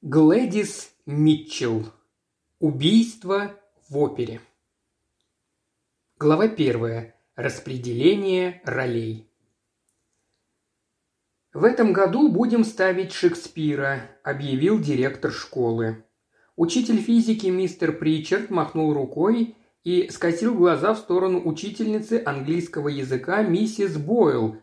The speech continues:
бывшей актрисы. «Надоело, да и скучно к тому же». «Пожалуй», согласился директор, «но тогда предлагайте, я слушаю».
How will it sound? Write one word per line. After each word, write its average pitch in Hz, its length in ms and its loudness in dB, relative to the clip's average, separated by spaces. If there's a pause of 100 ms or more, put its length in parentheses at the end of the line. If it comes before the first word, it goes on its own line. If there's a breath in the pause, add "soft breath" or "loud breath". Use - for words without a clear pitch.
бывшей 190 500 0
актрисы. 120 880 -6 (400)
«Надоело, 233 880 2 (180)
да 175 140 0
и 226 140 6
скучно 233 500 -4
к - 60 -10
тому 127 400 -2
же». 113 200 -4 (520)
«Пожалуй», 214 640 2 (140)
согласился 185 580 0
директор, 175 680 2 (120)
«но 160 120 -2
тогда 151 280 0
предлагайте, 143 760 -2
я 120 180 0
слушаю». 131 720 -4